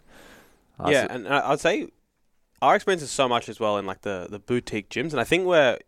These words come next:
Speaker 2: sometimes you can get it wrong is when you go to, like, a big gym who are very successful, obviously they make a lot of money, they throw out discounts left, right, and center, right? They're constantly discounting.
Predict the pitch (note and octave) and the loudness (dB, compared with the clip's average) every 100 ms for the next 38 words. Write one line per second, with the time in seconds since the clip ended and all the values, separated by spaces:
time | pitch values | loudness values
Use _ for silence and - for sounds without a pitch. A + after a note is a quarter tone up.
0 | _ - D3 F3 E3 D3 C3+ A2 A2+ A2+ | _ -10 -8 -8 -10 -2 0 2 2 0
1 | G#2 A2 G#2+ A#2+ A2 G#2 - F3+ C#3+ A#2+ | -2 -8 -2 0 0 -4 -4 -2 0 0
2 | G2 G#2+ G#2 B2 C3+ B2+ A2 A2+ - A#2 | 0 -2 0 2 2 0 -4 -6 -4 -10
3 | A2 - - - _ - G#2+ G#2+ G2+ G#2 | -10 -14 -20 -20 _ -14 -10 -4 -4 -4
4 | G#2 G2+ G2 B2 C#3 A2+ - B2+ C#3+ E3 | -4 -4 -2 -2 0 -4 -2 2 2 2
5 | - A2 - D3 F3 A2 - G2 F#2+ - | -4 -8 -2 -2 -2 -8 -6 -8 -8 -12
6 | E2+ - _ - B2 C3 - - - B2 | -14 -14 _ -8 -8 -8 -16 -16 -4 -2
7 | B2 - G#2+ G2 F#2+ - - | -2 -8 -10 -8 -10 -10 -12